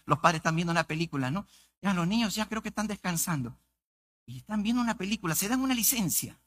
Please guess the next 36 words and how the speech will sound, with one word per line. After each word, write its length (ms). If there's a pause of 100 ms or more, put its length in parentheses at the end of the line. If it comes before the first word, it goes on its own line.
(720)
Y 80
hay 100
violencia, 640
a 20
veces 360 (120)
situaciones 720
sexuales. 400
Y 40
de 80
pronto 300
el 60
niño 220
se 80
despierta, 400
"Mamá, 240
mamá", 180
y 60
sale 240
y 40
se 80
encuentra 340
con 120
una 140
pantalla 420
de 80
sesenta 320
pulgadas, 640 (640)
con 140
una 140
escena 260
terrible. 500 (520)
Y 60
tú 80
dices, 240
"¿Qué? 220
Vaya, 260